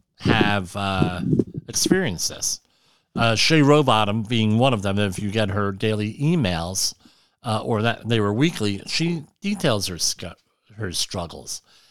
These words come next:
And if we could go through some of these things, and at the beginning of the podcast season one, we went into a lot of this stuff. What's, uh, gaslighting?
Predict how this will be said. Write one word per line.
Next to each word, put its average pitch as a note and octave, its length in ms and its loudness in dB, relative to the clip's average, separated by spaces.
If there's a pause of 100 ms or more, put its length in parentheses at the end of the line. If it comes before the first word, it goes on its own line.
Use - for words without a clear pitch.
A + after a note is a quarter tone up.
(120)
And D#3 100 -2
if F#3+ 60 0
we B3 80 2
could F#3 160 -4
go G3+ 180 4
through A3+ 300 -2
some E3+ 240 2
of D#3+ 60 2
these C#3+ 320 2
things, F3 300 -2
and D3+ 120 -2
at D3+ 160 -2
the D3+ 80 -4
beginning D#3+ 520 -2
of D3 400 2 (520)
the B2+ 80 -6
podcast C#3+ 520 2
season A#2 540 0
one, G#2 460 0 (680)
we G#3 80 -4
went A3+ 200 4
into G3+ 360 0
a F2 60 -2
lot E2+ 220 -4
of - 60 -12
this - 140 -10
stuff. - 420 -6
What's, G2+ 360 -10
uh, E2+ 300 -8 (260)
gaslighting? G2 920 -2